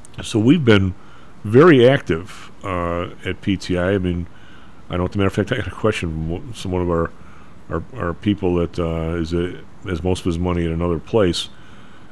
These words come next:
And he's like, "I hear you guys are doing something with the T-bills." And I go, "Well, yeah, we, we, like, only do that for our clients." "Well, well, like, what are you doing?"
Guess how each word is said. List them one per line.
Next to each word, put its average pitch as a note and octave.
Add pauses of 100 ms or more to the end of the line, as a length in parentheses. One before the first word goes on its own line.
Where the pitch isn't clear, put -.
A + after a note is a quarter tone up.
And G#2
he's G#2+
like, G2+ (760)
"I G#2
hear D3
you C#3
guys C3+
are B2+
doing C3
something C#3
with A2+
the A2 (360)
T-bills." D#3
And -
I F#2+
go, F#2
"Well, F2+
yeah, C#3
we, G#2
we, G2 (180)
like, G2+
only G#2+
do G2+
that G2+
for F#2+
our E2+
clients." A2+
"Well, F#2+ (320)
well, G#2
like, A2
what B2+
are C#3+
you C3
doing?" C#3